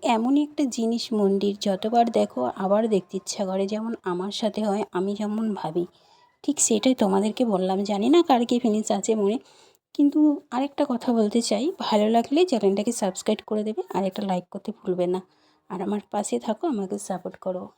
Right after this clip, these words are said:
এরকম রকম রকমের ভিডিও পাওয়ার জন্য। নবদ্বীপের এক একটা মন্দির আমি এক এক দিন শেয়ার করব, তোমরা ভিডিওটা দেখতে থাকো, যতটা সম্ভব হবে আমি তোমাদের শেয়ার করবো। দেখো, হরিণ ভাইরা কতটা কাছে চলে এসছে, আমি বিস্কুট দিচ্ছি হরিণ ভাইকে,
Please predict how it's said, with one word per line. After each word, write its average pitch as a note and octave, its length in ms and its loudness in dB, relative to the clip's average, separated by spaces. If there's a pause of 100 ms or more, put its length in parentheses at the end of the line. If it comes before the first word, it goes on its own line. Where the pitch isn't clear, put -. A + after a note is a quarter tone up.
এরকম G3+ 420 -4
রকম G#3 360 -2
রকমের A#3 320 0
ভিডিও F#3 280 0
পাওয়ার F#3 280 -2
জন্য। F#3 260 -2 (520)
নবদ্বীপের G#3 500 -2
এক G#3+ 160 0
একটা B3+ 200 -10
মন্দির C4+ 300 0
আমি C#4 240 0
এক A3 100 -6
এক A#3 140 -2
দিন C4 140 -2
শেয়ার E3+ 340 -4
করব, E3+ 260 -6 (920)
তোমরা A#3 200 -2
ভিডিওটা A3 320 0
দেখতে G3 340 0
থাকো, - 220 -16 (140)
যতটা G#3+ 300 -2
সম্ভব F#3+ 340 -2
হবে B3 220 0
আমি A#3+ 120 0
তোমাদের G3 280 -4
শেয়ার E3 240 -4
করবো। F3+ 260 -2
দেখো, F3+ 340 -2
হরিণ G#3 360 0
ভাইরা A#3 300 0
কতটা G3+ 320 -4
কাছে F#3 280 -6
চলে F#3 260 -2
এসছে, F#3+ 280 -6
আমি G#3 200 -2
বিস্কুট F#3+ 360 -6
দিচ্ছি - 280 -12
হরিণ G3+ 280 -2
ভাইকে, G#3 300 -2